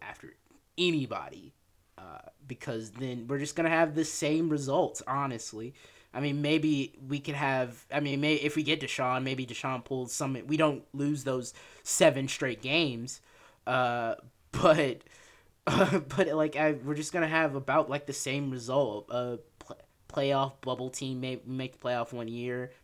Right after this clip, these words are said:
maybe we win the division, but we're gonna get bounced because we play a far superior team. But it, we're, we're a young team, and I think we have the coach. We just need to do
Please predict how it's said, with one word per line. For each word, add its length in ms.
maybe 180
we 140
win 180
the 60
division, 600
but 240
we're 100
gonna 180
get 200
bounced 400
because 360
we 80
play 220
a 120
far 340
superior 480
team. 420
But 400
it, 180
we're, 320
we're 220
a 40
young 380
team, 540
and 400
I 120
think 260
we 120
have 180
the 40
coach. 440
We 100
just 300
need 240
to 240
do 340